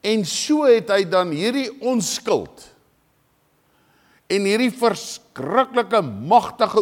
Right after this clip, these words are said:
oorwinning wat hy verwerf het, gebruik.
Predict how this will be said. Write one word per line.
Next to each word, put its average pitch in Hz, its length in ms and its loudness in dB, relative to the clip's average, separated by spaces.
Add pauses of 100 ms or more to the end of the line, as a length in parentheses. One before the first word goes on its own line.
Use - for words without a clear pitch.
oorwinning 202 720 4
wat 143 180 2
hy 175 160 6
verwerf 170 640 6
het, 113 220 -2 (2250)
gebruik. 175 640 6